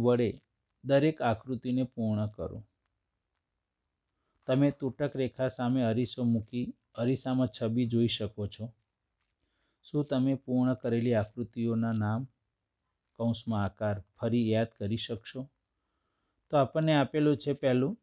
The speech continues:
તો તૂટક રેખા દેખાય છે જુઓ, અને એ જે રેખા છે એ સમમિતિની રેખા છે. તો આપણે જ્યારે અહીંયા અરીસો મૂકીશું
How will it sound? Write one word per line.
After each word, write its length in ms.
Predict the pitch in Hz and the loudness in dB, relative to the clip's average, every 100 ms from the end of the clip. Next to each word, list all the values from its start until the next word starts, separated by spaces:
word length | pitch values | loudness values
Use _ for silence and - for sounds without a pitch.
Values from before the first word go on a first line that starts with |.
| _ _ _ _ _ _ _ _ _ _ _ _ - | _ _ _ _ _ _ _ _ _ _ _ _ -14
તો 40 | 127 | -6
તૂટક 400 | 147 123 - - | -4 0 -2 0
રેખા 360 | 135 117 135 127 | -2 0 0 0
દેખાય 340 | - 127 120 | 0 0 -2
છે 100 | 123 110 | -2 -2
જુઓ, 200 | 110 127 - _ _ _ _ _ _ _ _ _ _ _ - | -2 -2 -8 _ _ _ _ _ _ _ _ _ _ _ -4
અને 120 | 127 - | -4 2
એ 120 | 165 185 | 4 6
જે 120 | 170 151 | 6 4
રેખા 400 | 131 117 123 117 | 4 0 -2 -2
છે 200 | - 110 104 _ _ _ _ _ _ - | -4 -10 -10 _ _ _ _ _ _ -10
એ 60 | 127 | -8
સમમિતિની 720 | - 120 120 117 117 113 107 | -2 0 2 0 -2 0 0
રેખા 300 | 104 - 101 - | -2 -4 -6 -6
છે. 100 | 147 - _ _ _ _ _ _ _ _ _ _ _ _ _ _ _ _ _ _ - | -12 -14 _ _ _ _ _ _ _ _ _ _ _ _ _ _ _ _ _ _ -4
તો 0 | |
આપણે 300 | - 120 170 175 | -2 2 4 6
જ્યારે 240 | 165 160 160 | 6 6 4
અહીંયા 340 | 135 139 156 131 | 4 4 4 4
અરીસો 360 | 139 - 143 | 4 2 2
મૂકીશું 600 | 135 117 - 127 - 95 | 2 0 -2 -8 -6 -10